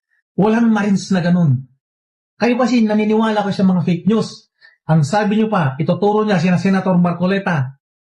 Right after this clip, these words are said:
at former Congressman Mike Defensor na nasa likod ng kanyang paglutang at tinuruan siyang magsinungaling. Ulitin ko na naman,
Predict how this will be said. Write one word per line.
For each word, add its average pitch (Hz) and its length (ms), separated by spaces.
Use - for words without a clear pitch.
at 156 160
former 185 320
Congressman 185 640
Mike 170 240
Defensor 165 640
na 196 80
nasa 233 240
likod 226 320
ng 208 160
kanyang 214 320
paglutang 202 720
at - 160
tinuruan 226 400
siyang 214 160
magsinungaling. 208 800
Ulitin 233 400
ko 214 80
na 208 120
naman, 180 520